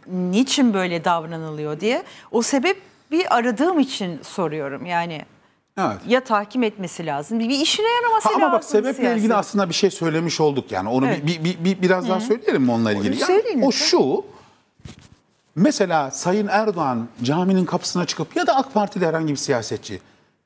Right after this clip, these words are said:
Speaker 2: "Ne refah içinde yaşıyoruz ya?" diyebiliyor mu? "Herkes evine domates, salatalık, biber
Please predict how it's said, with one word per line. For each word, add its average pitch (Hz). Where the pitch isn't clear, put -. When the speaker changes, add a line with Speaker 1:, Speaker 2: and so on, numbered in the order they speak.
Speaker 2:
"Ne 220
refah 196
içinde 143
yaşıyoruz 123
ya?" 123
diyebiliyor 139
mu? 95
"Herkes 247
evine 185
domates, 175
salatalık, 165
biber 156